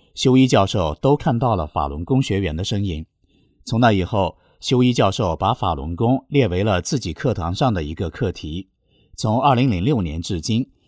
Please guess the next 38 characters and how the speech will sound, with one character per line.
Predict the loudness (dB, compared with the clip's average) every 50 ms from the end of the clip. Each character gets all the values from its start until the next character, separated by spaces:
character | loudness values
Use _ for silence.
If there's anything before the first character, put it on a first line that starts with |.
| _ _
不 | -6 -4 -4
间 | -2 0 0 0 2
断 | 2 2 2
的 | 0 -2 -2
十 | -4 -2 0
六 | 0 0 0
年 | 0 -2 -4 -4
里， | -4 -4 -4 -6 -8 _ _ _ _ _ _ -2
他 | 0 2 2
每 | 2 2 0 -2
年 | -2 -2 0 2
邀 | 2 2 2 2
请 | 0 -4 -4 -2
密 | 0 0 0
西 | 0 0 -2 0
根 | 0 2 0 2
州 | 2 2 2 2 0 _
当 | -2 -2 0 0
地 | 0 0 0
法 | 0 -2 -4
轮 | -4 -6 -6
功 | -4 -2 -2 0
学 | 0 0 -2
员 | -2 -2 -4 -4 -6 -6 -8 _ -10
来 | -10 -8 -6 -4
到 | -2 -2 -4
课 | -4 -4 -8 -8
堂， | -8 -6 -8 -6 -6 -6 -8 _ _ _ _ _ _ _ _
一 | 0 2 2 2
波 | 4 4 4 4 4
又 | 4 4 4
一 | 4 2 0
波 | 0 0 0 0
的 | 0 0
大 | 0 0 0
学 | -2 -4 -6 -4
生 | -2 0 0
们 | 0 0 0 -2 -6